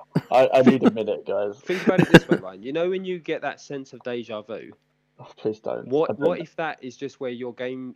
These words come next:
Speaker 2: that, like, our human game is fucked up and they've just reloaded the
Speaker 1: They're
Speaker 2: save?
Speaker 1: reloading the save. Well, they should be reloading that save a lot earlier,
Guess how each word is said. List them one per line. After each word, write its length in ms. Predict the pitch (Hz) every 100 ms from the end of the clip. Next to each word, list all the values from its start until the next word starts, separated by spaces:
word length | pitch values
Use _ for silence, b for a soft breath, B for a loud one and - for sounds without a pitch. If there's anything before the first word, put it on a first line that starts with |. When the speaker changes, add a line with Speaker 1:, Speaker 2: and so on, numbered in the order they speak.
| -
Speaker 2:
that, 180 | 123 120
like, 280 | 120 101 _ 120
our 340 | 127 120 120 -
human 440 | - 135 120 113
game 280 | 113 123 120
is 120 | 101
fucked 280 | - 107 -
up 140 | 101
and 100 | 107
they've 140 | 107 104
just 160 | 110
reloaded 400 | 110 104 104 98
the 60 | -
Speaker 1:
They're 80 | 113
Speaker 2:
save? 80 | 113 113
Speaker 1:
reloading 200 | 110 107
the 100 | 107
save. 400 | 107 117 107 - _ _ _ _ -
Well, 380 | 131 123 127 - - _ _
they 120 | 127
should 180 | 120 135
be 100 | 127
reloading 440 | 113 123 117 120 113
that 160 | 104
save 260 | - 110 107
a 40 |
lot 180 | 107 110
earlier, 400 | 107 101 92 95